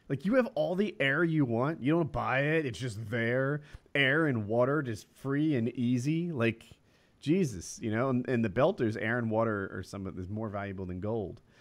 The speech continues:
And on Earth, it's a limitless supply. And people, like, make money getting, like, space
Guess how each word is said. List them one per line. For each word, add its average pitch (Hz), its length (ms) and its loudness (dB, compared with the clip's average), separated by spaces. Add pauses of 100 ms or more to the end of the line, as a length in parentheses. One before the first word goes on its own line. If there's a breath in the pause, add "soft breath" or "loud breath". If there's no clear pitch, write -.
(380 soft breath)
And 107 220 0
on 101 220 -2
Earth, 120 460 0 (100)
it's 98 240 -6
a 104 60 -6
limitless 98 600 -4
supply. 98 640 -8 (540 soft breath)
And 104 180 -2
people, 113 340 0
like, 95 240 -2
make 98 240 -6
money 95 460 -6 (100)
getting, 90 300 -8
like, 85 160 -10 (480)
space - 540 -6